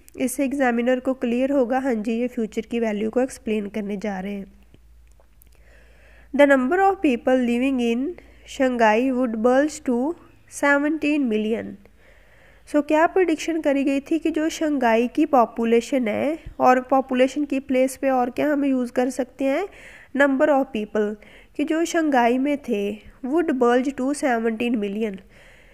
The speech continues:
कि वो कहाँ तक इंक्रीज होंगे, सेवनटीन मिलियन तक इंक्रीज होंगे। प्रेडिक्शन ये थी। So पॉपुलेशन इंक्रीज, इंक्रीज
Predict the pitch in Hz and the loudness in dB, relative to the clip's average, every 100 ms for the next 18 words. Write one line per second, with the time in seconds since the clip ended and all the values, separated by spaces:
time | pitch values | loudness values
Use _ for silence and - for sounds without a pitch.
0 | - - 294 294 285 294 330 349 359 349 | -10 -2 2 2 2 2 2 0 -2 -2
1 | 320 285 277 277 302 247 254 381 - - | -2 0 0 0 0 0 -2 -2 -6 -18
2 | - - - - 311 285 269 269 330 311 | -20 -20 -20 -6 0 2 2 2 0 0
3 | 247 240 269 269 233 - - 254 233 226 | 0 0 -2 -2 -4 -6 -6 -4 -4 -4
4 | 202 202 214 202 196 214 247 247 233 - | -4 -2 -4 -4 -6 -4 -2 0 -2 -4
5 | 269 254 233 226 220 202 180 190 - - | -4 -2 0 0 -2 -8 -10 -10 -18 -20
6 | - - - - - 269 247 254 247 277 | -20 -20 -20 -20 0 0 4 2 2 -2
7 | 302 320 330 302 277 269 269 254 - - | -2 -2 -2 -2 -2 -2 -2 -4 -8 -4
8 | 285 269 269 262 | -2 -2 0 0